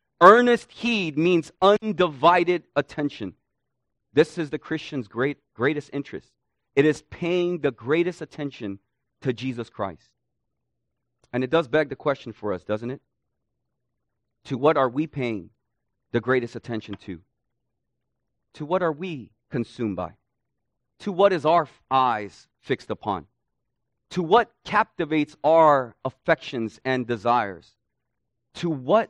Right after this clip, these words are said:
do we give our s-, most serious concentration? Let me ask it this way. What are you listening to?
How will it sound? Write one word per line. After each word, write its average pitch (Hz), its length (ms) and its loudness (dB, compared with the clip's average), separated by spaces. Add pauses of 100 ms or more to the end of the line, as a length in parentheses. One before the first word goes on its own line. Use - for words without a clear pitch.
(140)
do 160 140 -2
we 165 240 -8
give 147 500 -4
our 131 120 2
s-, - 340 -12
most 139 260 -2 (120)
serious 175 640 -2 (360)
concentration? 131 960 -4 (920)
Let 113 100 -2
me 123 120 2
ask 135 220 -2
it 127 60 -8
this 160 140 -8
way. 123 120 -2
What 131 220 -2
are 175 40 -4
you 165 160 -6
listening 127 520 -6
to? 90 220 -14